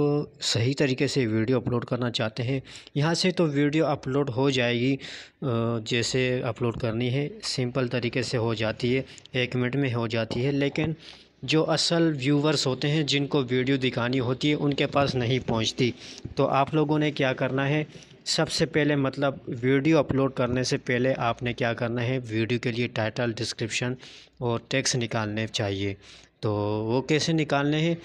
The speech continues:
तो, अ, यहाँ पर turn on incorrect जो भी है यहाँ पर click करें और यहाँ पर आपने क्या करना है, जिस हवाले से वीडियो आप अपलोड करना चाह रहे हैं उसी, उसी मुताबिक आपको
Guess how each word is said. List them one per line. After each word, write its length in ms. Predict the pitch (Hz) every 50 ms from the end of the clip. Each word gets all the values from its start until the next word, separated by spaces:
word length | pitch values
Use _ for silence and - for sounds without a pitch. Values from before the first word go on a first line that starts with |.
| - - - - - - - -
तो, 160 | 151 147 147
अ, 280 | 147 - - 127 127 - - - 233 247 269 - -
यहाँ 340 | 139 143 143 139 147 147
पर 340 | 143 - - 151 151 156 - - - - - - - - - - - -
turn 280 | 156 160 165 165 165 165 - - - - - 147
on 300 | 143 143 143 143 147 143 - - - - - 165
incorrect 580 | 147 143 135 - 147 135 135 135 135 131 -
जो 320 | 143 139 131 117 139 147 147
भी 140 | 147 170
है 340 | 156 156 156 156 156 - -
यहाँ 300 | 147 143 147 143 156 156
पर 140 | 151 156 147
click 280 | 143 - 139 139 143 -
करें 280 | - 151 156 160 165 - - - - - - - -
और 160 | 151 151 135
यहाँ 280 | 131 151 151 156 175 170
पर 200 | 170 - 175 170
आपने 440 | - - 156 151 151 - 165 160
क्या 180 | 139 143 156 151
करना 280 | 147 - 151 147 156 156
है, 180 | 165 175 170 - - - - - - - - - - - - - - - - - - - - - - - _ - -
जिस 220 | - 175 - -
हवाले 300 | 170 151 147 143 151 151
से 200 | - - 170 156
वीडियो 360 | 135 120 127 127 123 135 135
आप 240 | - - 127 120 -
अपलोड 340 | 127 123 - 123 123 123 120
करना 280 | - 131 117 117 123 120
चाह 220 | - - 117 117
रहे 120 | 120 135
हैं 80 | 143 135 - - - - - - - -
उसी, 440 | 156 143 - - 170 165 165 160 151 165 -
उसी 440 | - - - - - 165 - - 185
मुताबिक 540 | 175 156 135 - 139 131 127 139 139 - -
आपको 320 | 135 127 123 - - 151